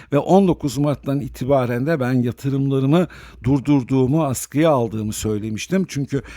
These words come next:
müdahale edilen borsalar kendi dinamikleriyle hareket edemeyeceği için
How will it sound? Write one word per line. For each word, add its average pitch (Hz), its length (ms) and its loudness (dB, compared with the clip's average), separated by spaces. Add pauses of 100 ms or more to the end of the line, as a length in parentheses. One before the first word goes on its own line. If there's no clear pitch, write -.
(200)
müdahale 165 720 6
edilen 139 520 0
borsalar 160 640 4 (220)
kendi 156 380 2
dinamikleriyle 135 800 0
hareket 143 460 -2
edemeyeceği 117 760 2
için 170 300 -2